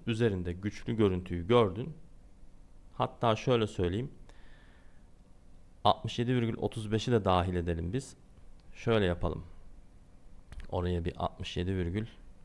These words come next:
otuz beş çekelim biz. Şöyle yapalım. Altmış yedi virgül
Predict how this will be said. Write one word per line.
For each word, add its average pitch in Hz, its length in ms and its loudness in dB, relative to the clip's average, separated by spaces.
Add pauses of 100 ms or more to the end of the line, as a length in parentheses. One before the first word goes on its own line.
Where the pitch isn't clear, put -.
(720)
otuz - 360 -8
beş 104 180 -2
çekelim 90 460 -6
biz. - 320 -14 (840)
Şöyle 90 180 -8
yapalım. - 380 -12 (4000)
Altmış - 400 -6
yedi 98 180 0
virgül 95 320 -2